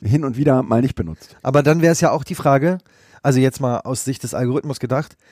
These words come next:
Speaker 2: mal angenommen, das läuft so, wie du's beschrieben hast, du hast sie in der ersten Zeit nicht geliked,
Speaker 1: Mhm.
Speaker 2: hast dann deine neuen Instagram-Freunde aber geliked,
Speaker 1: Mhm.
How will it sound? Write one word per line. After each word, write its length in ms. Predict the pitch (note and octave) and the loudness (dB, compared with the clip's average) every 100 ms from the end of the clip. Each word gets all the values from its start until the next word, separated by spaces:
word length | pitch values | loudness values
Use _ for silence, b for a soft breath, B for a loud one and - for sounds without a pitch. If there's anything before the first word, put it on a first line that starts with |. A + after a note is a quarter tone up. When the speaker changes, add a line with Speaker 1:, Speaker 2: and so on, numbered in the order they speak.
| b b b | b b b
Speaker 2:
mal 180 | B2+ C3 | 0 0
angenommen, 380 | C3 F3+ E3+ E3 | 2 0 0 0
das 140 | D#3 C#3 | -2 2
läuft 220 | D3 - | 0 0
so, 100 | C#3+ | -4
wie 60 | C#3 | -2
du's 160 | C3 | -4
beschrieben 300 | - - F#3+ | -6 -6 -2
hast, 180 | F3 E3 | -2 0
du 60 | C3+ | -2
hast 180 | D#3 - | -2 -2
sie 160 | E3 | -2
in 100 | - | 0
der 120 | C#3 | -2
ersten 260 | G2+ D3+ D3+ | -2 -4 -4
Zeit 200 | - C#3 | -2 -2
nicht 160 | D3+ - | -4 -2
geliked, 440 | C#3 C3 D#3+ - | 0 0 -2 -6
Speaker 1:
Mhm. 260 | A2+ A#2+ E3 | -6 -6 -4
Speaker 2:
hast 180 | D#3 - | -4 0
dann 140 | D#3+ | 2
deine 180 | C#3+ C#3 | 2 2
neuen 220 | D3 G3 | 2 0
Instagram-Freunde 960 | D3 D3 C#3+ B2+ C3+ C3+ - C#3 D3 D#3 | 0 -4 -2 0 0 -2 -4 -2 0 0
aber 180 | C3+ C3 | 0 2
geliked, 480 | B2+ B2 E3 - - | 4 4 2 -4 -6
Speaker 1:
Mhm. 280 | A#2+ C3 | -4 -4